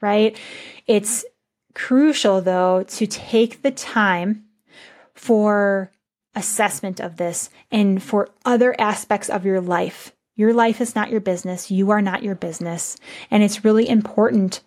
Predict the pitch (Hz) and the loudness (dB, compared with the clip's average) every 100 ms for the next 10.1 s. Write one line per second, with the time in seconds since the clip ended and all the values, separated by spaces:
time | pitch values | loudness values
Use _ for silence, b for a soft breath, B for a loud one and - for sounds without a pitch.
0 | - - 220 208 208 196 214 233 214 196 | -8 0 0 2 -2 -2 -4 -4 -6 -4
1 | - 285 - 214 208 214 196 190 208 220 | 0 0 0 -2 0 0 0 0 0 0
2 | 226 220 196 190 196 196 - B B B | -2 -2 -2 2 0 0 -8 B B B
3 | B B B - 214 214 220 190 202 202 | B B B 0 0 2 0 0 0 0
4 | - 196 190 - 233 214 214 190 190 180 | 0 -2 -2 -2 0 0 2 0 0 -4
5 | - _ _ _ - 208 214 214 190 190 | -6 _ _ _ 0 2 2 2 0 0
6 | 175 180 180 180 - B B - 196 196 | -2 -2 0 0 -2 B B -4 0 2
7 | 214 214 208 196 - 196 - 196 190 - | 0 0 -2 -2 -2 -6 -2 -2 -4 -8
8 | _ _ _ - 220 226 226 226 - _ | _ _ _ 0 4 4 4 2 -2 _
9 | _ _ _ - 190 175 - - - - | _ _ _ -4 -2 -2 -4 -6 -6 -6
10 | 190 | -8